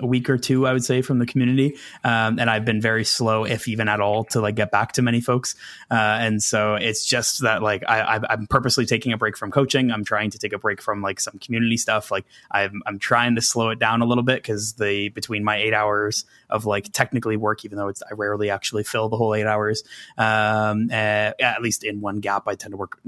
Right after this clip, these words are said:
randomly. Uh, and plus, like, trying to actually just play games and enjoy being at my computer and, like, spending time with the girlfriend and stuff, like, it, it's a lot. So I just will blanketly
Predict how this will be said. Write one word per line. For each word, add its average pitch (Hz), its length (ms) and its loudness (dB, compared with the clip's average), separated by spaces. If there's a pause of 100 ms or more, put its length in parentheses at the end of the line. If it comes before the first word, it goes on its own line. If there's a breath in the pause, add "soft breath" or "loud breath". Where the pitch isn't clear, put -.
(120)
randomly. 107 460 -6 (340 loud breath)
Uh, 117 60 -2 (340)
and 107 380 0
plus, - 300 -2
like, 107 180 -6
trying 110 260 -6
to - 120 -20
actually 120 260 0
just - 160 -6
play 156 160 4
games 131 300 4
and 120 80 2
enjoy 120 260 2
being 117 160 0
at 110 40 -4
my 110 80 -2
computer 110 480 0
and, 104 180 -2
like, 98 180 -6
spending 104 180 -10
time 107 140 -4
with 104 60 -8
the 107 40 -14
girlfriend 107 280 -2
and 101 60 -6
stuff, 104 240 -2
like, 104 200 -4
it, 113 160 -2
it's 117 220 -2
a 110 40 -4
lot. 117 400 0
So 104 400 2
I 110 240 0
just - 240 -8
will 147 340 2 (360)
blanketly 123 720 0